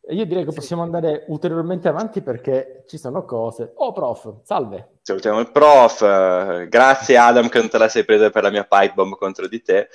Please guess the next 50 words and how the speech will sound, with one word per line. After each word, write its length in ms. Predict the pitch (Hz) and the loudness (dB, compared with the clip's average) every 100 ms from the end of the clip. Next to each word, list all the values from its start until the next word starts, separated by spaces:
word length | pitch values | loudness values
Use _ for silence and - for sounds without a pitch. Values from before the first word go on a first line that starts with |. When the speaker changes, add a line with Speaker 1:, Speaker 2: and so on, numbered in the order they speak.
| - - | -20 -2
Speaker 3:
No, 180 | 175 147 | 4 4
Gi-, 180 | 156 156 | 4 2
Gian 220 | 175 220 | 2 2
è 40 | 226 | 2
inattaccabile, 720 | 156 - 117 - 92 90 98 | 0 -2 -6 -2 -2 -2 -4
io 120 | 135 | -4
sono, 340 | 139 120 117 104 | -4 -4 -4 -6
a 100 | 107 | -2
parte 320 | 131 - 123 | -2 -2 -4
che 80 | 117 | -4
ogni, 320 | 117 117 113 | -4 -6 -6
Speaker 1:
Come? 140 | 110 | -8
Speaker 3:
ogni 80 | 113 | -6
Speaker 2:
Ma 60 | 113 | -6
come 140 | - 120 | -4 -4
Speaker 3:
dì, 140 | 123 | -4
Speaker 2:
inattaccabile? 1000 | 127 175 - 175 175 - 143 135 135 - | -6 -16 -14 -10 -10 -10 -16 -16 -18 0
Speaker 3:
ogni 280 | 139 160 165 | 4 4 2
dì 140 | 147 180 | 4 4
è 100 | 127 | 6
Dio 180 | 143 | 4
mi 120 | 147 127 | 4 0
dì, 180 | 135 151 | -2 0
sempre 380 | 139 135 135 | 0 0 0
e 40 | 123 | -2
comunque, 600 | 117 110 139 151 - 135 | -4 -4 -4 -6 0 0
io 100 | 120 | 0
sono, 500 | - 113 110 107 - _ _ _ _ _ _ _ - _ - | -2 -4 -2 -4 -6 _ _ _ _ _ _ _ -20 _ -12
io 100 | 113 | -8
sono 220 | 120 107 | -4 -6
Speaker 2:
Ma 60 | |
Speaker 3:
comunque 320 | 107 233 - 113 | -4 -4 -2 0
Speaker 2:
come? 100 | 107 | 4
Speaker 3:
the 80 | 117 | 4
one 140 | 113 | 4
behind 360 | 110 110 117 110 | 2 4 4 2
the 100 | 101 | 0
Gian, 560 | 113 123 135 135 131 | 2 4 6 4 2
anche 520 | 135 135 - 98 107 107 | 0 0 -2 -8 -8 -10
se 120 | 107 | -6
non 100 | 104 | -6
lo 80 | 101 | -2
trovo 220 | 104 101 | 0 0
il 80 | 92 | -2
biglietto, 560 | 98 117 127 127 131 | -2 4 4 4 -2
però 160 | 113 107 | 0 2
lo 80 | 104 | 2
Speaker 1:
Eh, 40 | |
Speaker 3:
sapete. 520 | 107 101 127 131 117 | 0 0 0 0 0
Speaker 1:
Enzo, 220 | 139 107 | 0 0